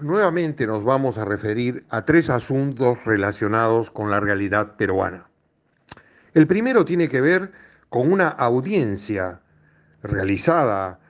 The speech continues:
por la Comisión Interamericana de Derechos Humanos sobre la represión ocurrida en el Perú en diciembre del año pasado y enero de este año, que cobró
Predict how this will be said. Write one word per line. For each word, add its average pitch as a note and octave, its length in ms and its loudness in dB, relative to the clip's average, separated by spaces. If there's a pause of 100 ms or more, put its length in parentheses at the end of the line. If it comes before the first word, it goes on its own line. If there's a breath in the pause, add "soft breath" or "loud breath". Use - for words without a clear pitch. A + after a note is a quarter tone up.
(120 soft breath)
por A2 160 -2
la G#2+ 100 2
Comisión A2+ 560 0
Interamericana G2+ 880 -2
de F#2+ 120 0
Derechos B2+ 480 -2
Humanos G3+ 600 0 (680)
sobre A3 720 0 (380)
la A2+ 180 2
represión D3+ 920 2
ocurrida A#2+ 840 0
en G#2+ 140 -4
el A2+ 180 0
Perú C#3+ 540 2 (340 loud breath)
en A2 220 -4
diciembre F#3 480 2
del C#3 140 4
año C#3 220 2
pasado C3 640 0
y A2 140 -6
enero G#2+ 320 -2
de G2+ 80 -2
este G2+ 240 -6
año, D#3+ 460 2 (340 loud breath)
que C3 160 -2
cobró E3 680 4